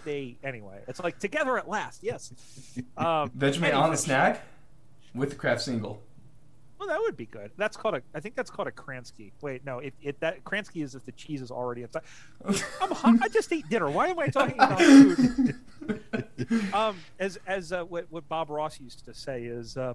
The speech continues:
Speaker 1: "Pull up, pull up a nice glass of lemonade," and, or Vince Scully, "Pull up a chair."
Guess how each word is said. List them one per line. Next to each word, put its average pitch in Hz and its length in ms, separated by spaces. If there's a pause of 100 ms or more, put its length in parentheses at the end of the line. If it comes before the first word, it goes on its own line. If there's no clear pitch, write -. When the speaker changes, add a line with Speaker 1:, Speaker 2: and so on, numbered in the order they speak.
Speaker 1:
"Pull 208 220
up, 160 220
pull 285 160
up 151 120
a 117 60
nice 139 240
glass 135 300
of 131 100 (100)
lemonade," 135 580
and, 95 80 (120)
or 156 200
Vince 165 300
Scully, 143 420
"Pull 139 180
up 143 160
a 131 40
chair." 160 500